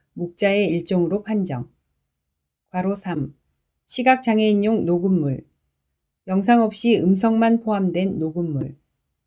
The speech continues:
이, 무료 발송 가능한 발송인 및 필요한 사항. 괄호 일, 점자.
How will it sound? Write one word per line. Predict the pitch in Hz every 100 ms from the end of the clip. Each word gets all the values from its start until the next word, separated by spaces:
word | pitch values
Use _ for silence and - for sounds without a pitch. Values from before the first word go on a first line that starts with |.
| _ -
이, | 190 165 143 - _ _ _ -
무료 | 214 247 254
발송 | 214 202 - 233
가능한 | 226 202 196 214 214
발송인 | 190 175 175 214 202 185
및 | 143 190 -
필요한 | - - 240 233 226
사항. | 202 160 143 127 127 _ _ _ _ _ _ _ _
괄호 | - 196 214
일, | 175 151 143 -
점자. | 185 190 185 147 139